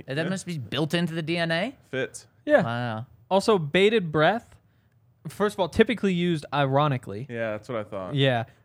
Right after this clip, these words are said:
Speaker 3: Um, so th-, good thing we called that off.
Speaker 1: Sometimes it's hard to tell when something's tongue in cheek.
Speaker 3: That
Speaker 1: I gotta
Speaker 3: is
Speaker 1: say.
Speaker 3: true.
Speaker 2: Mm.
Speaker 3: That is true.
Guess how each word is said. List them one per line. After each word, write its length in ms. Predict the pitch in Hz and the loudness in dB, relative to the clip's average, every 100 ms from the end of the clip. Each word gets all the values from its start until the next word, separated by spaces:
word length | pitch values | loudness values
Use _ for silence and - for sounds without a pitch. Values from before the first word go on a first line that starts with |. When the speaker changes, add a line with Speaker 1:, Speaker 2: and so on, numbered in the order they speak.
| - | 0
Speaker 3:
Um, 380 | 160 151 139 131 | 4 4 4 0
so 220 | - 147 | 2 2
th-, 200 | 131 143 | 2 0
good 300 | 160 160 143 | 2 2 2
thing 180 | 170 156 | 0 2
we 80 | 143 | 2
called 260 | 160 135 | 2 2
that 160 | 131 117 | 0 0
off. 200 | 113 - | -4 -4
Speaker 1:
Sometimes 540 | - 160 - 254 262 | 0 0 2 2 0
it's 120 | 269 - | -6 0
hard 260 | 285 254 | 0 0
to 60 | 196 | -4
tell 360 | - 190 190 | 0 2 2
when 280 | 185 180 180 | 0 0 -2
something's 480 | - 196 185 185 - | 0 0 0 -2 -2
tongue 240 | - 220 | -2 0
in 100 | 214 | -2
cheek. 480 | 202 262 190 - 143 | -4 -4 -6 -6 -2
Speaker 3:
That 200 | 139 139 | 2 4
Speaker 1:
I 80 | 143 | 4
gotta 200 | 143 127 | 4 2
Speaker 3:
is 80 | 127 | 0
Speaker 1:
say. 240 | 139 123 170 | 0 2 4
Speaker 3:
true. 520 | 160 131 110 143 131 | 6 4 0 -4 -4
Speaker 2:
Mm. 140 | 101 | -4
Speaker 3:
That 160 | 127 135 | 0 2
is 220 | 151 151 | 2 0
true. 340 | - 165 135 | -4 -2 -2